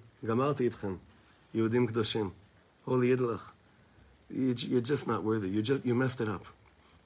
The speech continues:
Moshe Rabbeinu couldn't take it. David HaMelech says, "Mo-, Moshe Rabbeinu was one standing and blocking, so to speak, blocking Hashem from moving on with his decision to say, 'Yalla,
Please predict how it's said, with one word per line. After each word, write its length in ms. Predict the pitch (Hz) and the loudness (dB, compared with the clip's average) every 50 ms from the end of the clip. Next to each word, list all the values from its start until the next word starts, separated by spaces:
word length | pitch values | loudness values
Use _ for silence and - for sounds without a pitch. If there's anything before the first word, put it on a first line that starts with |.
| - - | -6 0
Moshe 300 | 113 123 120 - 139 127 | 0 2 4 4 4 6
Rabbeinu 240 | 135 135 131 - | 6 4 4 2
couldn't 240 | - - 143 139 127 | 0 0 0 0 0
take 240 | - 151 143 120 - | 0 0 0 0 -2
it. 100 | - - - - - - - - - - - - - - | -6 -14 -14 -16 -16 -16 -18 -20 -20 -20 -20 -20 -4 0
David 160 | 127 123 131 | 2 4 4
HaMelech 260 | 127 127 131 127 123 | 4 4 4 2 2
says, 320 | - - - 135 131 113 113 - - - | 0 0 2 2 0 0 -2 -8 -10 -6
"Mo-, 180 | 107 104 101 | -4 -4 -4
Moshe 400 | - 120 117 127 139 - - 135 | -2 -2 0 0 2 2 2 2
Rabbeinu 300 | 127 117 117 131 143 147 | 0 2 4 4 4 4
was 120 | 127 117 120 | 2 0 0
one 180 | 139 127 113 | 0 0 2
standing 540 | - - - 135 123 127 139 147 165 170 - | 2 2 2 2 2 2 2 2 0 0 0
and 180 | 117 107 107 95 | -2 -4 -4 -2
blocking, 680 | 107 113 120 123 135 147 147 - 180 151 139 120 117 - - - - - 113 110 | -2 0 4 4 4 4 2 0 -2 -2 -2 -2 -4 -10 -18 -20 -12 -12 -10 -4
so 260 | - - - 135 123 | -2 0 0 2 2
to 100 | 123 120 | 2 2
speak, 280 | 110 - - 113 110 110 - - - - - - | 0 2 2 0 0 0 -4 -20 -20 -20 -16 -6
blocking 520 | 104 113 117 131 139 151 147 - 151 139 117 | -2 2 6 6 6 6 6 4 0 0 2
Hashem 500 | 123 123 - - 180 160 127 131 135 127 - - - - - - - | 2 0 2 2 2 2 2 0 -2 -4 -8 -16 -20 -20 -20 -20 -8
from 180 | - 123 117 | -4 0 2
moving 340 | 117 131 143 143 143 131 131 | 2 4 4 4 4 2 2
on 240 | 131 135 143 147 135 | 2 2 2 2 2
with 180 | 120 113 - - | 2 0 0 0
his 200 | 131 131 110 113 | 0 0 0 -2
decision 560 | - 123 - - 214 226 175 156 160 156 151 | -4 -2 0 4 4 4 4 4 2 0 0
to 100 | - - | 0 0
say, 360 | - - 160 151 147 139 127 127 - - - - - - - - - | 2 4 4 6 4 4 2 0 -8 -20 -20 -20 -20 -20 -20 -10 -2
'Yalla, 320 | 120 120 120 120 110 104 | 0 2 2 2 2 0